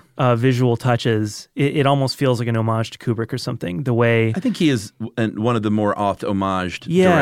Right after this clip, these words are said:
Speaker 2: directors.
Speaker 1: absolutely, he is. Um, it's interesting, too, because I feel like partly Kubrick is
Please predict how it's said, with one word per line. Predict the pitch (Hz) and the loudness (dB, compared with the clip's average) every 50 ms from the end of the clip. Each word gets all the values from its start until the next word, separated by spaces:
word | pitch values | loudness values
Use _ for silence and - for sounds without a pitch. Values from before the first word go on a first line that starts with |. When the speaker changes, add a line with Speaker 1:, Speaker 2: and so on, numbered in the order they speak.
| 123 107 | 2 0
Speaker 2:
directors. | 104 87 | 0 0
Speaker 1:
absolutely, | 165 196 175 - - 202 202 185 151 127 | -2 -2 -2 -2 -2 0 0 2 0 0
he | 127 135 147 | 0 2 2
is. | 156 139 113 107 - - - - - - - _ _ - | 2 2 0 -2 -6 -12 -20 -20 -20 -20 -20 _ _ -2
Um, | 143 131 131 127 127 127 127 123 123 127 - - _ _ _ _ _ | 0 2 2 2 2 2 2 0 0 -2 -6 -12 _ _ _ _ _
it's | - 214 214 - | -6 -6 -2 0
interesting, | 349 349 339 320 - 285 262 | -2 -2 -2 -2 -4 -2 -2
too, | - - 240 214 | 0 0 0 0
because | 185 165 - 151 139 135 123 - - - _ _ _ _ _ _ _ | 0 0 2 2 2 2 0 -2 -8 -14 _ _ _ _ _ _ _
I | - 151 | -8 -6
feel | - - 190 190 | -2 0 0 0
like | 175 170 - | 0 -2 -4
partly | - - 185 185 185 190 175 160 160 151 139 139 - _ _ _ _ _ _ | -4 0 0 0 2 2 2 2 2 2 0 -2 -6 _ _ _ _ _ _
Kubrick | - - 190 185 156 175 170 156 - 170 160 | -6 0 0 0 2 2 0 0 -2 -6 -4
is | - 160 151 147 147 143 139 139 139 135 131 - - | -2 0 2 4 4 4 4 2 0 -2 -4 -8 -12